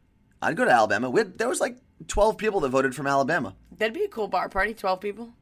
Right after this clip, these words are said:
Speaker 2: They bring their friends. We have people fly in.
Speaker 1: So what you have to do is go follow us,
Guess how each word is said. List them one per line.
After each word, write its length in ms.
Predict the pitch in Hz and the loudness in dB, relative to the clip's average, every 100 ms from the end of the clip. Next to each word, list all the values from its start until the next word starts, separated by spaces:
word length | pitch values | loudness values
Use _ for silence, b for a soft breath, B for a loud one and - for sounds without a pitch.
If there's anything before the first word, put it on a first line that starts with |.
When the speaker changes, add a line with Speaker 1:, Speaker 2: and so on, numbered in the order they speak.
| - | -10
Speaker 2:
They 80 | |
bring 200 | 190 190 | -6 -6
their 100 | 175 | -6
friends. 480 | 170 233 233 247 240 - | -2 2 2 0 -6 -4
We 100 | 226 | 0
have 140 | 185 | 0
people 220 | 208 185 | 0 -10
fly 320 | 180 202 196 214 | -8 4 4 4
in. 400 | 247 269 269 254 _ _ - | 2 -2 -4 -6 _ _ -8
Speaker 1:
So 160 | 170 | -2
what 160 | 160 196 | 2 2
you 40 | |
have 80 | 220 | 2
to 60 | 175 | 2
do 100 | 170 | 2
is 80 | 131 | 2
go 180 | 165 214 | 2 4
follow 380 | 208 180 175 175 | 6 6 6 4
us, 260 | 170 - | 2 -2